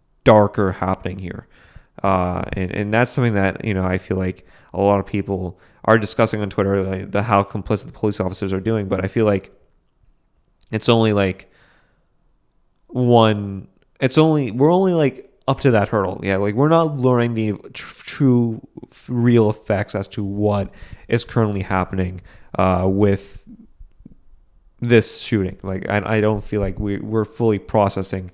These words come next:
w-, how complicit our government is in allowing this to happen, not only in terms of, like, the gun legisla-, gun legislation, but also in terms of security agencies actively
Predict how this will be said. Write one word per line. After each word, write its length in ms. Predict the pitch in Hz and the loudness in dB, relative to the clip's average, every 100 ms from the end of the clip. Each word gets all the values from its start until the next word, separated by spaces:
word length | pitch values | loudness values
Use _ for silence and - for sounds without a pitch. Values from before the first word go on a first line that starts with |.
| - - - - | -20 -20 -20 -10
w-, 200 | 104 98 | -6 -4
how 320 | 123 104 104 | 0 2 2
complicit 760 | - 107 - 107 - 104 92 - - - _ _ _ _ _ _ _ _ _ _ _ _ _ | -2 -8 0 0 0 -2 -2 -6 -20 -20 _ _ _ _ _ _ _ _ _ _ _ _ _
our 200 | 123 110 | 2 2
government 420 | 92 104 98 98 | 2 0 -2 -4
is 220 | 95 95 - | -4 -6 -6
in 180 | 101 95 | -6 -4
allowing 420 | 98 98 98 98 | -4 -2 -4 -4
this 140 | 95 | -8
to 40 | - | -8
happen, 400 | - 92 95 98 | -4 -4 -4 0
not 160 | 147 | 2
only 240 | 160 143 131 | 2 0 0
in 160 | 107 | -2
terms 240 | 104 104 101 | -4 -4 -2
of, 80 | |
like, 220 | 98 95 - | -4 -6 -6
the 160 | 95 | -6
gun 240 | 95 104 95 | -2 -2 -2
legisla-, 880 | 98 95 - 92 - - - 50 110 | -4 -4 -4 -4 -4 -8 -6 -4 2
gun 200 | 113 107 | 2 4
legislation, 500 | 98 95 - 98 98 | 2 0 -4 -6 0
but 100 | 107 | 4
also 440 | 107 - 104 98 - - - - | 4 4 -2 -2 -8 -20 -20 -14
in 80 | 107 | -10
terms 280 | - 110 104 | -2 -2 0
of 240 | 101 92 | -2 -2
security 540 | - 117 - 123 110 104 | -10 -10 0 2 4 2
agencies 640 | 98 95 95 95 98 - _ _ - | -4 -8 -12 -10 -12 -16 _ _ -6
actively 560 | 127 113 - 107 107 | 0 0 0 -2 -4